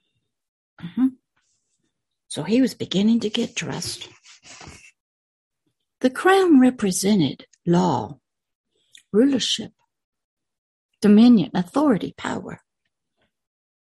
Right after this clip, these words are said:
"And the Lord is well pleased in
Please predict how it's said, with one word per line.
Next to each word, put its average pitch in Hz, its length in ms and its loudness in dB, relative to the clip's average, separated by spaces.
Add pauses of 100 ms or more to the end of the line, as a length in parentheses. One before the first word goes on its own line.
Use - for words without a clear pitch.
(460)
"And 247 200 8
the 254 60 4
Lord 302 360 2
is 202 220 -4
well 233 280 -4
pleased 190 720 -10 (1600)
in 214 460 -2